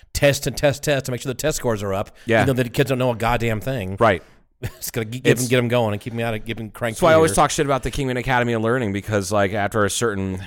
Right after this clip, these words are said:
Speaker 2: probably ten years ago, twelve years ago, they, it started teaching to strictly just to the test.
Speaker 1: Mm-hmm.
Speaker 2: And their test scores are great, but the kids that come out of there, like, they're not dumb.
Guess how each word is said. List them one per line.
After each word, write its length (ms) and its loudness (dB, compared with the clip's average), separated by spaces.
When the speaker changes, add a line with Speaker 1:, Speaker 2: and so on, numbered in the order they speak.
Speaker 2:
probably 320 0
ten 420 -4
years 300 0
ago, 180 2
twelve 380 -2
years 180 -2
ago, 320 -4
they, 240 2
it 360 -4
started 340 -2
teaching 340 -6
to 160 -4
strictly 480 -6
just 220 -8
to 80 -6
the 80 -6
test. 440 -6
Speaker 1:
Mm-hmm. 300 -8
Speaker 2:
And 160 0
their 120 0
test 220 0
scores 220 -2
are 60 -4
great, 300 -4
but 140 -6
the 60 -6
kids 280 -2
that 100 -2
come 140 -6
out 120 2
of 60 -2
there, 220 0
like, 260 -2
they're 200 -2
not 340 0
dumb. 400 2